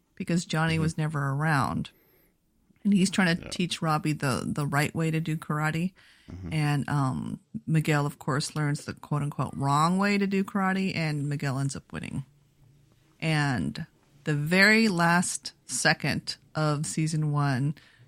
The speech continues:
Speaker 1: you see who reappear? <laughs>
Speaker 2: <laughs>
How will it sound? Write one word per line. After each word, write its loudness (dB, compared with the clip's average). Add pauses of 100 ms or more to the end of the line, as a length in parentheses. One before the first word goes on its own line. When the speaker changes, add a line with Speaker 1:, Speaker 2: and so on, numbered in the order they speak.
(140)
Speaker 1:
you 0
see 0
who 2
reappear? 2
<laughs> -12 (1200)
Speaker 2:
<laughs> 2